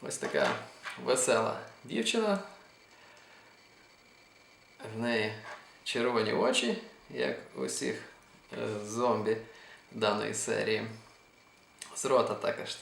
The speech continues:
тече слина. Їй бракує, як бачимо, одного зуба. Вона має два,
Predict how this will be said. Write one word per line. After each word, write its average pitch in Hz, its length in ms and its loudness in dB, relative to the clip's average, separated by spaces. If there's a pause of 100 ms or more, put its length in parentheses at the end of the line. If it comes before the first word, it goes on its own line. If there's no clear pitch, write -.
(280)
тече - 360 -2
слина. 226 540 -2 (4000)
Їй 113 320 0
бракує, 107 600 4
як 101 140 2
бачимо, 98 360 2
одного 104 420 2
зуба. 208 560 2 (1040)
Вона 135 440 4
має 120 320 4
два, 113 540 4